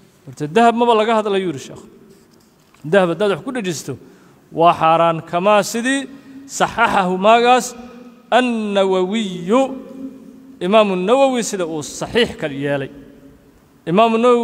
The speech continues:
wuxuu saxiix ka dhigay dahab inaanba la kala qaadin. Dahab in weel lagu dhejisto oo tiraahid, "Weelkii yaa iga jabay oo qayb ka mid ahaan weelkii aan ku kari," waa cad yar, waa cad weyn,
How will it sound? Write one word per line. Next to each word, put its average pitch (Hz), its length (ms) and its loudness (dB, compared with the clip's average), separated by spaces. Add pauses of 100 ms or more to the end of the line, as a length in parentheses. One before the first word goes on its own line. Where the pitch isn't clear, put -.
wuxuu 196 420 -8
saxiix 233 440 -6
ka 254 100 -2
dhigay 202 280 -2 (580)
dahab 254 260 4
inaanba 220 280 2
la 190 100 2
kala 165 180 -2
qaadin. 147 280 -2 (2500)
Dahab 233 360 4
in 233 240 0
weel 247 260 6
lagu 220 220 -6
dhejisto 220 460 -6
oo 220 60 0
tiraahid, 196 480 -2 (400)
"Weelkii 220 360 2
yaa 190 140 2
iga 196 160 0
jabay 202 360 -2
oo 165 180 -2
qayb 208 260 -2
ka 214 100 -4
mid 202 160 0
ahaan 180 240 2
weelkii 185 400 -2
aan 165 200 -4
ku 226 140 -8
kari," 202 280 -2 (880)
waa 160 180 -2 (100)
cad 214 140 -2
yar, 180 160 -2 (680)
waa 165 220 0
cad 214 160 0
weyn, 226 260 0